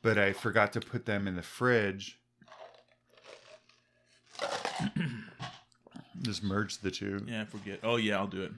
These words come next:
Speaker 2: So here's the thing. I already, I, I drank the ice. So that
Speaker 1: Anyway, it needs to be cold.
Speaker 2: So I bought a, we just, I just moved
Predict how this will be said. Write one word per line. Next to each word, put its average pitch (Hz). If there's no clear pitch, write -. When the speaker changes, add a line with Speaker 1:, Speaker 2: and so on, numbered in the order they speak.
Speaker 2:
So -
here's 139
the 123
thing. 101
I 101
already, 113
I, 107
I 107
drank 101
the 85
ice. 95
So -
that 113
Speaker 1:
Anyway, 90
it 107
needs 123
to -
be 92
cold. 90
Speaker 2:
So 117
I 117
bought 101
a, 90
we 117
just, 127
I 113
just 117
moved 95